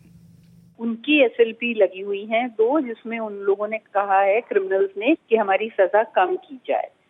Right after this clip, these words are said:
अ, क्योंकि, अ, murder के लिए life होती है या death होती है, और life, अगर सिर्फ life दे दी जाती है तो चौदह साल के बाद remission मिल सकता है। हमारे केस में हाई Court ने कहा था कि पच्चीस साल तक life with no remission है, तो वो उन्होंने कम करने के लिए कहा है। तो अभी फिलहाल तो उसमें अपना जवाब file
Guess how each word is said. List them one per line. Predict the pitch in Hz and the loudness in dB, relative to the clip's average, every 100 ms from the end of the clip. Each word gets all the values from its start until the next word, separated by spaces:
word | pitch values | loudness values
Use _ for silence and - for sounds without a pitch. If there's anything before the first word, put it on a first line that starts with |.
| 185 | 0
अ, | 165 | 2
क्योंकि, | - 170 202 190 180 | 2 -4 -2 0 0
अ, | 170 170 165 170 | 0 -2 0 0
murder | 165 185 | 0 0
के | - 202 | -2 -6
लिए | |
life | 185 147 170 - | -4 -2 -4 -8
होती | 196 - | -20 -8
है | 233 254 | -2 2
या | 262 | 0
death | - 156 - | 0 -8 -10
होती | 156 - 190 226 | -14 -14 -8 -6
है, | 294 _ - | -6 _ -8
और | 180 | -6
life, | 175 165 220 233 - - | 0 2 2 0 -6 -2
अगर | 208 208 | 2 2
सिर्फ | 208 220 233 233 | 2 2 2 2
life | 196 214 | 2 2
दे | 208 | 2
दी | 202 208 | 0 2
जाती | 202 190 208 | 2 2 -4
है | |
तो | 208 202 | -2 -2
चौदह | 190 175 180 | 0 0 2
साल | 180 175 - | 2 0 -2
के | |
बाद | 170 175 170 - | 2 2 2 -2
remission | - - - 180 | -8 -6 -4 -4
मिल | - 151 - | 0 0 -2
सकता | 135 _ 208 | -12 _ -8
है। | |
हमारे | 220 180 185 | -2 0 0
केस | - 185 - | -2 -4 -4
में | 202 330 - - _ 175 | -4 -4 -4 -20 _ -4
हाई | 160 | -2
Court | 185 175 | -4 -4
ने | 196 | -4
कहा | 180 165 | 0 0
था | 202 | 0
कि | 311 | -2
पच्चीस | 302 208 - 208 | 0 0 0 -4
साल | - 165 156 | 0 0 0
तक | - 392 - _ - - | 0 0 -4 _ -18 -6
life | 190 185 185 196 | 0 2 2 -2
with | 185 | -2
no | 196 | 0
remission | 165 139 269 - 302 294 | 2 0 -2 -8 -10 -10
है, | |
तो | 285 - | -8 -2
वो | 247 285 | 4 6
उन्होंने | 294 277 285 | 6 4 4
कम | 247 | 2
करने | 247 240 240 | 2 0 -2
के | 247 | -2
लिए | 247 | -2
कहा | 247 233 | 0 2
है। | 320 | 4
तो | 262 | 4
अभी | 226 | 4
फिलहाल | 254 226 240 | 4 4 4
तो | 254 269 | 4 2
उसमें | 233 240 254 | 2 2 2
अपना | 233 233 | 2 2
जवाब | 226 185 185 190 - | 4 4 4 2 2
file | 175 | 2